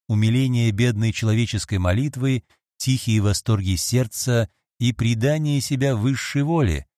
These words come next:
всё это было понятно Чехову и, может быть, не так уж чуждо. Многие места, которые, не имея под руками сочинений Чехова, я не могу цитировать, убеждают в его глубоком постижении народной веры,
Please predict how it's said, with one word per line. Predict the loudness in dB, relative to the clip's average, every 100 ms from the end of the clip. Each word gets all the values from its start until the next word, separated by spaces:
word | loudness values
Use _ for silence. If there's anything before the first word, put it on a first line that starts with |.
| _ _
всё | -10 0 0
это | 0 -2
было | 0 -2
понятно | -2 -2 0 0 -2 -4 -4
Чехову | -4 -4 -4 -2 -2 -4 _ _ -2
и, |
может | 0 0 0
быть, | -2 -2 -6 _ _ -6
не | -2 0
так | -2 -2 -2 -2
уж | -6 -6
чуждо. | -6 -6 -4 -6 -8 _ _ -20 -20 -8
Многие | -2 2 2 2 0
места, | 0 -2 0 0
которые, | 0 0 0 0
не | 0 0 0
имея | 0 0
под | 0 0
руками | 0 0 0 0
сочинений | -2 -4 -2 -2 0 -2
Чехова, | -2 -4 -2 0 2 0 -2 _ -6
я | -2 0
не | 0
могу | 0 0 -2
цитировать, | -2 -4 -2 -2 -2 -4 _ -20 _
убеждают | 0 2 2 2 -2 -2
в | -2
его | 0 0 0 -2 _
глубоком | -4 0 0 2 0 0 -2 -2
постижении | -2 -4 0 0 2 0 0 0
народной | 0 2 2 0 0 0
веры, | 0 0 0 -2